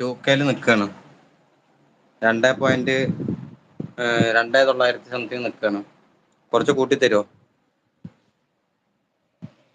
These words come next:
ഗ്രൂപ്പിൽ കണ്ടു വന്നതാ. മനസ്സിലായി, മനസ്സിലായി.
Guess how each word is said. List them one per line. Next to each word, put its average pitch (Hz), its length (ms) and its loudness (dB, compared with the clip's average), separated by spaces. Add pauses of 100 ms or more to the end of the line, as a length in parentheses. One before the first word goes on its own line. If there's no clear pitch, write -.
(1120)
ഗ്രൂപ്പിൽ 120 280 0
കണ്ടു 127 200 2
വന്നതാ. 113 220 2
മനസ്സിലായി, 117 360 2
മനസ്സിലായി. 110 420 -2